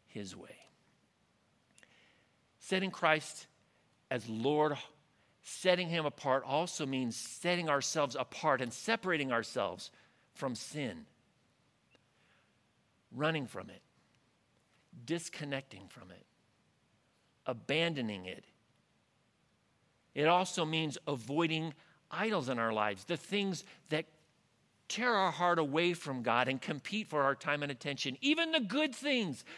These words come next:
the good things that take the best part of our time away from God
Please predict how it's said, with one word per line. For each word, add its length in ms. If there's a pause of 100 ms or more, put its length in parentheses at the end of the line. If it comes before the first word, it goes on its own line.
(180)
the 80
good 360
things 340
that 140
take 360 (260)
the 80
best 460
part 280
of 140
our 160
time 560 (260)
away 540 (220)
from 320
God 420